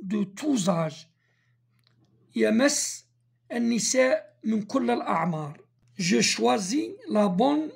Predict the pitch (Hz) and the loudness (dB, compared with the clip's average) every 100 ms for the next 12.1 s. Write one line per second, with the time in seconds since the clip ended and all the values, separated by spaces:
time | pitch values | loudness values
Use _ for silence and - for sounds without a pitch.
0 | - 190 220 247 - 190 156 147 - - | -14 -2 0 0 -2 -4 -4 -8 -14 -20
1 | _ _ _ _ _ _ _ _ _ _ | _ _ _ _ _ _ _ _ _ _
2 | _ _ _ _ _ _ _ _ _ - | _ _ _ _ _ _ _ _ _ -20
3 | _ _ - 202 - - 240 277 285 - | _ _ -6 -4 -4 0 2 4 0 -4
4 | 226 - 214 226 226 269 - 269 - 262 | -4 -2 0 2 4 2 2 -4 -4 -6
5 | - - - _ _ _ _ - _ - | -6 -12 -20 _ _ _ _ -20 _ 0
6 | 226 294 - - - 277 214 269 240 - | 2 2 -2 -6 -4 -2 -2 -2 -4 -6
7 | 254 - - 247 - 240 240 220 190 196 | -8 -6 -8 -8 -4 0 0 0 0 2
8 | 294 349 - _ _ _ - - 254 247 | 2 0 -8 _ _ _ -8 -4 -2 0
9 | 240 233 - 196 165 - - _ - 214 | 0 0 -2 -4 -6 -8 -20 _ -2 0
10 | 247 262 247 226 - 262 294 311 - _ | 2 4 2 2 -2 -4 -2 -4 -10 _
11 | _ _ - 226 233 240 240 - 311 311 | _ _ -12 -4 2 4 2 2 0 0